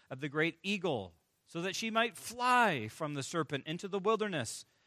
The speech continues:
to the place where she is to be nourished for a time and times and half a time." You see, the woman is given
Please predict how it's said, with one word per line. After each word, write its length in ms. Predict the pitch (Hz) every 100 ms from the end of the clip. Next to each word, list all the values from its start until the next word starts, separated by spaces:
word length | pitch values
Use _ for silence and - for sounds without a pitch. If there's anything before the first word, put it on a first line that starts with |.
| _ -
to 120 | 156
the 100 | 143
place 600 | - - 175 233 262 -
where 160 | 180 156
she 260 | - 185
is 140 | 196 -
to 120 | 139
be 140 | 135
nourished 680 | 135 165 214 127 131 - - - _ _
for 160 | - 123
a 80 | 113
time 640 | - 175 202 233 254 240 _ _ _ _
and 160 | 117
times 720 | 107 208 165 120 110 120 - - _ _ _ _
and 140 | 98
half 260 | 98 139 151
a 40 |
time." 480 | 160 147 117 92 95 _ _ _ _ _ _
You 60 | -
see, 180 | - 160
the 140 | 147
woman 320 | 120 139 196
is 160 | 208 165
given 580 | 123 147 147 160 180